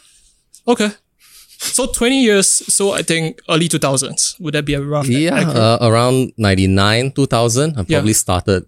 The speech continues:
Speaker 1: like,
Speaker 2: Yeah.
Speaker 1: D J ing since then. Uh, I mean, I've been kind of involved in, in some way or the other in the music industry in Singapore for, uh, about that time, twenty plus years as well.
Speaker 2: Yep.
Speaker 1: Yeah.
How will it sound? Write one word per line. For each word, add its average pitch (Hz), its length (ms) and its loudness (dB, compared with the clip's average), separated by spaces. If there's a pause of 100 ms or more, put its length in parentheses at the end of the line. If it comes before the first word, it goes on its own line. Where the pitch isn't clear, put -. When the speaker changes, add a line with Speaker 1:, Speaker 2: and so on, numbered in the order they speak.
Speaker 1:
like, 95 220 2
Speaker 2:
Yeah. 151 80 -6
Speaker 1:
D 95 140 2
J 90 280 2
ing 92 360 -2
since - 420 0
then. 92 500 0
Uh, 90 500 2
I 87 40 -4
mean, 98 180 0
I've 90 280 -2
been 90 220 -2
kind 98 200 0
of 92 120 0
involved 95 580 0
in, 90 280 0 (1600)
in 107 120 0
some 107 420 0
way 98 280 4
or 90 120 4
the 90 200 0
other 95 500 2
in 92 180 2
the 82 100 2
music 92 360 2
industry 92 500 0
in 87 120 2
Singapore 87 580 0
for, 95 480 -4
uh, 98 160 -12 (340)
about 92 420 -4
that 90 240 -4
time, 95 280 0
twenty 92 300 2
plus 87 300 2
years 92 260 2
as 87 140 0
well. 92 340 2
Speaker 2:
Yep. 135 140 -4 (260)
Speaker 1:
Yeah. 80 300 -2